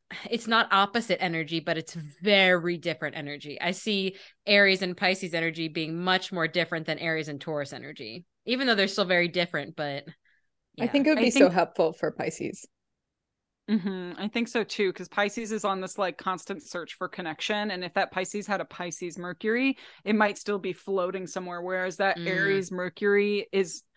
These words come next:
Speaker 3: again, it has that, like, drive, that motivation to connect to itself, and so maybe
Speaker 1: Yeah.
Speaker 3: having a, a very solid, like, spiritual connection to self could show up in this.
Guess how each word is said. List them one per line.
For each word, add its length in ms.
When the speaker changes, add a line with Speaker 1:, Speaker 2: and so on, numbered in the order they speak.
Speaker 3:
again, 360
it 120
has 240
that, 240
like, 240
drive, 560
that 160
motivation 920
to 160
connect 720
to 240
itself, 840
and 140
so 100
maybe 240
Speaker 1:
Yeah. 100
Speaker 3:
having 220
a, 120
a 80
very 260
solid, 600
like, 180
spiritual 680
connection 580
to 120
self 320
could 140
show 220
up 160
in 100
this. 320